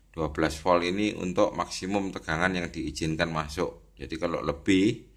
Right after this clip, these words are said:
ya lebih sedikit aja nggak apa-apa. Kalau lebih banyak, enam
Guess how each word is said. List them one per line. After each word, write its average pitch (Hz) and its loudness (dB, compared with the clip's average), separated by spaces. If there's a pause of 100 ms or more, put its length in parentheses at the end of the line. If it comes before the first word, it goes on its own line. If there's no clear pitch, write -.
(200)
ya 65 -12
lebih 65 -8
sedikit - -2
aja 90 -6
nggak 69 -4
apa-apa. - -10
Kalau - -6
lebih 80 4
banyak, 98 4
enam 73 2